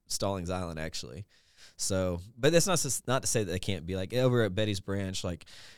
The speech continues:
they like the, they like the warm water. So it's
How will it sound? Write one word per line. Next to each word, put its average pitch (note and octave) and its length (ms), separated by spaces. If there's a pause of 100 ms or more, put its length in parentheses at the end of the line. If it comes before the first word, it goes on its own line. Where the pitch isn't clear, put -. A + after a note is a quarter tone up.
(180)
they C3+ 120
like E3 140
the, B2 260
they C3+ 120
like D#3 140
the A2+ 80
warm G#2+ 300
water. F2+ 340
So G2 440
it's A#2 220